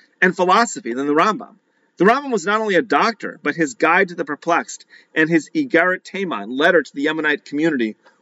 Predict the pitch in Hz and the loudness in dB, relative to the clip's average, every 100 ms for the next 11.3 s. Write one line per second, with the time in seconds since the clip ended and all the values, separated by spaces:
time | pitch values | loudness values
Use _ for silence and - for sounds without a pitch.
0 | - 175 151 170 247 285 - - 165 220 | 2 2 6 4 4 -2 -10 -2 0 0
1 | 220 120 117 143 135 151 151 165 151 135 | -4 -10 -8 -12 -8 -4 2 2 2 -2
2 | 123 156 165 - - 190 254 - 190 127 | 2 2 2 -6 -4 -2 -2 0 -2 0
3 | 113 87 62 67 - - _ _ - - | -4 -8 -14 -16 -18 -20 _ _ -8 0
4 | 139 - - 151 143 123 - - 139 127 | 0 0 0 4 4 2 -6 -14 -4 -4
5 | 123 135 143 139 135 131 - 110 104 - | 2 4 4 2 -4 -8 -4 -4 -4 -10
6 | _ _ - 135 123 123 113 - 107 98 | _ _ 0 0 2 0 0 -2 -8 -8
7 | 92 101 - - _ _ _ _ _ _ | -8 -10 -14 -18 _ _ _ _ _ _
8 | _ - 190 196 151 175 180 196 170 156 | _ 4 6 6 4 2 2 0 -6 -2
9 | 175 180 147 131 135 - 147 139 127 120 | 0 0 -2 -2 -4 0 -2 2 2 4
10 | 131 139 123 120 120 - 117 - 117 104 | 4 4 2 0 -2 -6 -6 -4 -6 -4
11 | 110 - - | -4 -6 -12